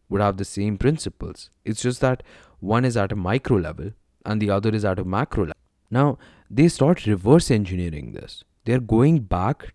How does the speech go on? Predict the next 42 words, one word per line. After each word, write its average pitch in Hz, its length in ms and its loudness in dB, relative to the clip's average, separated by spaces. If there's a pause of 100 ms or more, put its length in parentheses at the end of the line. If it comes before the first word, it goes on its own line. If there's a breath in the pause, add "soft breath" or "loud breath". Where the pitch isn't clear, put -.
to 117 100 2
defining 107 640 0
justice 127 640 -2 (400 soft breath)
for 98 200 2
one 95 360 0
person 98 580 -4 (160)
by 107 180 2
taking 117 540 -2
their 117 220 2
definition 95 600 -4
of 90 140 -4
justice 101 500 -6 (360 loud breath)
from 104 220 0
a 104 60 2
just 101 500 -2 (120)
and 98 300 -6
ideal 95 540 2
city. 80 400 -12 (220)
For 131 120 0
a 131 60 4
person 160 440 4
to 147 80 0
be 123 140 0
just, 101 400 -4 (280 soft breath)
he 151 160 2
must 127 320 0
not 170 180 4
have 120 380 0
the 113 100 0
other 110 220 4
three 120 220 -4
qualities 117 540 2
as 110 140 -2
well 135 240 4
then. 87 240 -6 (320)
But 131 220 2 (440 soft breath)
does 135 240 2
the 170 120 2
soul 131 320 4
have 107 300 -2
these 123 260 -4
three, 117 320 -6